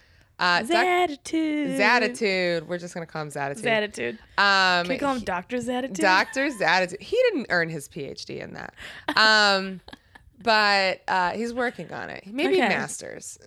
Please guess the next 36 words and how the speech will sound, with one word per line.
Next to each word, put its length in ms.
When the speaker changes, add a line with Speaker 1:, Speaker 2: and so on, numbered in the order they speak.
Speaker 1:
in 80
Speaker 2:
He's 180
a 40
Speaker 1:
Zatitude. 80
Speaker 2:
master's 420
in 140
Zatitude. 400
Speaker 1:
Anyway, 520
our 200
friend 260
Zatitude, 760
uh, 320
who's 160
a 240
reality 480
show 200
producer, 640
he's 140
worked 200
on 140
many 320
big 360
shows 420
that 100
you've 220
heard 180
of 140
that 100
have 120
ruined 380
lives 400
and 240
also 440
Speaker 2:
<laughs> 320
Speaker 1:
made 340
them 260